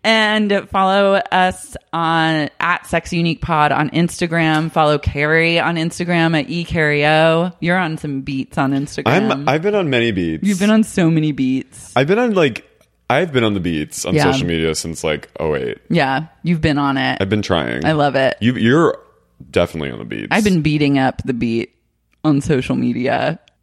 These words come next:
Speaker 1: Not as much lately, but, you know, we're getting back to it.
Speaker 2: It's always quality beats.
Speaker 1: Back to my roots.
Speaker 2: Who do you think is the most beady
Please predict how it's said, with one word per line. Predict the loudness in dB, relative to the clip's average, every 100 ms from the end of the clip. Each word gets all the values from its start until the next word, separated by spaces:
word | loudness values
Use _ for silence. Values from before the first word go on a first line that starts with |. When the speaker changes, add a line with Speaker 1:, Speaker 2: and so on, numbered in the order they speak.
| -4
Speaker 1:
Not | 0 2
as | 2
much | 0 0
lately, | -2 -2 0 -2
but, | 0 -2 -2 0
you | 0
know, | 0
we're | 0
getting | 0
back | 0 -4 -6
to | -6
it. | -4 -2 -2
Speaker 2:
It's | 0
always | 2 4 4 0
quality | 0 2 2 0
beats. | -2 -6 -8 -10 -2
Speaker 1:
Back | -2 -2
to | -2
my | -2
roots. | -2 -4 -6 -10 -18 -8 -2
Speaker 2:
Who |
do | 2
you | 2
think | 2
is | 2
the | 2
most | 2 0 0
beady | 0 2 2 0